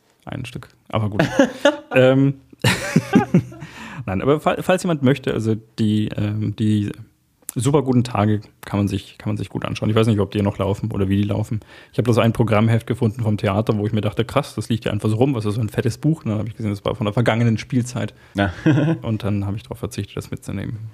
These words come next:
Speaker 1: Weil letzte vergangene Spielzeit war ich nicht
Speaker 2: Gut, also
Speaker 1: so
Speaker 2: falls
Speaker 1: auf dem
Speaker 2: ihr in
Speaker 1: Theater.
Speaker 2: der Nähe von Nürnberg wohnt und falls das Stück noch, äh, gegeben wird, dann <laughs> könnt ihr euch super gute Tage im Staatstheater Nürnberg anschauen. Dirk, äh, hatte Spaß mit dieser Inszenierung. Äh, und pf, irgendwer da draußen hat bestimmt auch das Buch gelesen.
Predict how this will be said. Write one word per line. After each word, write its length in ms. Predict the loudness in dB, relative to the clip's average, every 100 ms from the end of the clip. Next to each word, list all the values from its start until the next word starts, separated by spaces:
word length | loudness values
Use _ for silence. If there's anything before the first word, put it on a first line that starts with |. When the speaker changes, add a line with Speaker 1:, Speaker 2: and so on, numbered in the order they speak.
| -4
Speaker 1:
Weil 140 | 0
letzte 240 | 0 -2 -6
vergangene 440 | -4 -2 -2 -4
Spielzeit 420 | -6 -8 -8 -12 -10
war 80 |
ich 100 | -6
nicht 80 | -4
Speaker 2:
Gut, 140 | -2 0
also 140 | 0
Speaker 1:
so 60 | 4
Speaker 2:
falls 220 | 4 4
Speaker 1:
auf 20 |
dem 80 | 6
Speaker 2:
ihr 60 | 6
in 40 |
Speaker 1:
Theater. 100 | 6 4
Speaker 2:
der 80 |
Nähe 220 | 4 4 2
von 200 | 0 2
Nürnberg 360 | 4 4 2
wohnt 180 | 2 2
und 100 | 2
falls 340 | 0 0 0 -2
das 100 | -6
Stück 340 | -2 -2 -2 -4
noch, 280 | -2 -2 0
äh, 180 | 0 0
gegeben 480 | -2 0 2 2
wird, 360 | 4 4 2 -2
dann 160 | -4 -4
<laughs> 140 | 0
könnt 200 | 0 0 0
ihr 60 |
euch 100 | -2
super 220 | -2 -6 -6
gute 260 | -6 -6
Tage 380 | 0 2 4 2
im 100 | 2
Staatstheater 600 | 0 -2 -2 0 0 2
Nürnberg 360 | 2 2 2 0
anschauen. 380 | -2 0 0 0 -6 -10 -10 -12 0
Dirk, 420 | 2 2 -2 -14 -2
äh, 360 | 2 2 2
hatte 320 | 0 -4 -2
Spaß 460 | -4 -4 -4 -4 -4
mit 180 | -8 -8
dieser 160 | -10
Inszenierung. 640 | -8 -10 -6 -6 -4 -6 -8 -12 -16 -16 -2
Äh, 140 | 2
und 220 | 6 4 2
pf, 560 | -8 -12 -10 -10 -4
irgendwer 300 | 2 4 6
da 140 | 6 4
draußen 200 | 2 2
hat 80 | 0
bestimmt 260 | -2 -2 -2
auch 100 | -2
das 100 | -4
Buch 200 | -6 -6
gelesen. 480 | -4 -2 -2 -2